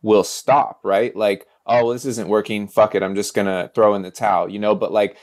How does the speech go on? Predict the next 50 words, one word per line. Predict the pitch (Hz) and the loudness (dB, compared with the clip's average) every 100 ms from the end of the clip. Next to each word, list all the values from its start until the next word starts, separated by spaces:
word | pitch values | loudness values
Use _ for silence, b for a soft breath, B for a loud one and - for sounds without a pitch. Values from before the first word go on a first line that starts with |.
| b | b
I | 110 | -2
think | 123 | -2
the | 101 | -2
combination | - 113 104 120 127 107 | 0 0 0 -2 -2 -4
of | 98 | -2
knowing | 104 117 123 | 0 0 0
they | 117 | -4
can | - 120 | -6 -8
reach | 110 113 | -6 0
out | 113 107 | 2 2
to | 113 | 0
their | 110 | -2
coach, | 107 104 - | 0 0 0
they | 101 | 0
have | 104 101 | 2 0
the | 104 | -2
support, | 101 - 101 - | -10 0 0 0
and | 107 | -2
then | 127 | 0
the | 117 | 0
accountability | 101 110 104 90 127 165 101 104 _ b b | 0 -2 -2 0 0 0 -2 -8 _ b b
of | 101 | -4
that | 101 92 | 0 -2
coach | - 107 107 | 0 -4 -4
is | 95 | -8
gonna | 95 | -6
be | 92 135 | -4 0
there | 117 101 | 0 0
for | 110 98 | 0 0
you | 98 101 | 0 -2
and | |
is | 92 90 | -4 -8
expecting | 90 - 101 - 101 95 | -10 -2 -2 -2 -6 -2
your | 92 | -2
check-in. | 85 - 135 131 98 92 _ b | -2 0 0 0 -8 -8 _ b
Um, | - 98 98 | 0 0 0
I | |
think | 110 117 | -2 -4
the | 95 | -2
combination | 117 104 98 98 104 | -2 0 -2 -4 -6
of | 90 | -4
those | 95 104 104 | 0 0 0
things | - 98 90 90 | -4 -4 -4 -6
makes | 98 92 - | -4 -4 0
all | 95 95 | 2 2
the | 90 | 0
difference | 92 95 92 | -6 -10 -16
in | 87 | -14
the | 85 | -6
world. | 92 101 - | 0 0 -2